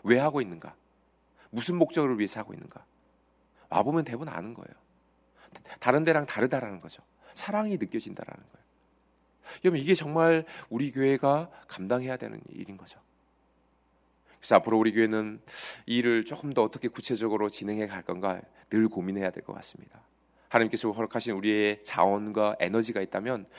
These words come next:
이걸, 이런 선한 일에 우리가 자꾸 흘려보내야 되는 거죠. 그 일을 통해서 그들이, "어, 하나님은 대체 누군가? 교회란 대체 어떤 곳인가? 하나님을 믿는 신자들은 대체 어떤 사람들인가?" 초대교회 성도들을 보고,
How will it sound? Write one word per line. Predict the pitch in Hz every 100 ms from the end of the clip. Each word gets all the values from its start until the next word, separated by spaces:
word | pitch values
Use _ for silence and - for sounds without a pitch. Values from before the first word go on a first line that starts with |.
| -
이걸, | 107 104 117 101
이런 | 113 120 120
선한 | - - 151
일에 | 127 135 165 - -
우리가 | 104
자꾸 | 104 - -
흘려보내야 | 160 156 127 104 98
되는 | - 95
거죠. | - - _ _ - -
그 | 143
일을 | 143
통해서 | 139 131 123 143
그들이, | 123 123 160 220 - - - -
"어, | 170
하나님은 | 156 190 190 175
대체 | 151 120 143
누군가? | 101 107 110 101 - _ _ _ -
교회란 | 123 139 170 160
대체 | 139 135
어떤 | 98 123
곳인가? | 120 113 - - - _ _ _ -
하나님을 | - 175 175 170 160
믿는 | 131 143
신자들은 | - 175 180 170
대체 | 156 139 147 -
어떤 | - -
사람들인가?" | 196 185 165 120 98 - - _ _ _ _ _ - -
초대교회 | - 170 165 160 156 151 143
성도들을 | - 160 151 147
보고, | 135 131 139 139 139